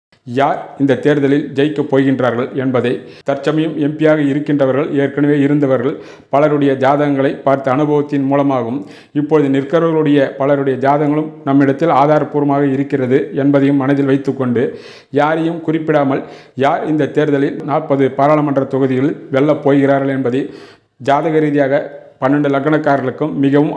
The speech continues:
ஆதாரத்தோடும் புள்ளி விவரத்தோடும் வழங்க உள்ளோம். நீங்கள் பார்த்து அதை தெரிந்து கொள்ளலாம். மிக விரைவிலே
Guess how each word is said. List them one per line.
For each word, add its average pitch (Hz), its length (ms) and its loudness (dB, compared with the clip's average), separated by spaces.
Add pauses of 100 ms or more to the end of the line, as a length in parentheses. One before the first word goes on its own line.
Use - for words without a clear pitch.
(120)
ஆதாரத்தோடும் 147 600 0 (140)
புள்ளி 151 180 4
விவரத்தோடும் 143 560 0 (220)
வழங்க 139 280 0
உள்ளோம். 131 380 0 (540)
நீங்கள் 143 280 0
பார்த்து 147 300 0 (320)
அதை 135 160 4 (100)
தெரிந்து 147 260 2
கொள்ளலாம். 135 320 2 (100)
மிக 135 240 0
விரைவிலே 156 340 2